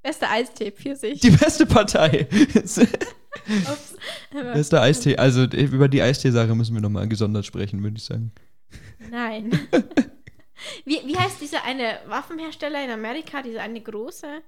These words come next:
Speaker 2: Äh, ich kenn nur Heckler und Koch, aber das ist ja Deutschland.
Speaker 1: Äh, keine Ahnung.
Speaker 2: Glaub ich.
Speaker 1: La-, lass uns auch auf dem, vom, also
Speaker 2: Von denen sponsor-, lassen wir uns auch sponsoren.
Speaker 1: Nestle, die, Amazon,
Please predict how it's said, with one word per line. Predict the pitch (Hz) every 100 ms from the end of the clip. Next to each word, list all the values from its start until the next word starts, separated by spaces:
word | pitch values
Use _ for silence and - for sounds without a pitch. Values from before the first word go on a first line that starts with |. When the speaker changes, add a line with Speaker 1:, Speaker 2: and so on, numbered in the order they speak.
| -
Speaker 2:
Äh, | 123 117 107
ich | -
kenn | 143
nur | 143 127 123
Heckler | 139 135
und | 120
Koch, | 135 113 -
aber | 107 101
das | 107 -
ist | 110
ja | 98 98
Deutschland. | 98 101 - 90 -
Speaker 1:
Äh, | - - - -
keine | 233 214
Ahnung. | 190 190 180 - -
Speaker 2:
Glaub | 117 110
ich. | 92 - -
Speaker 1:
La-, | - -
lass | 277
uns | 294
auch | - 233
auf | 240
dem, | 214 185 -
vom, | - 196
also | 214 220 208 - - -
Speaker 2:
Von | 135
denen | 143 170
sponsor-, | - 151 139 127
lassen | 135 131
wir |
uns | 110
auch | 107
sponsoren. | - 101 98 98
Speaker 1:
Nestle, | 226 320 - - 262 254 254 240 - 233
die, | 254 262 262 262 - -
Amazon, | 202 247 254 247 - 262 240 240 240 240 247 262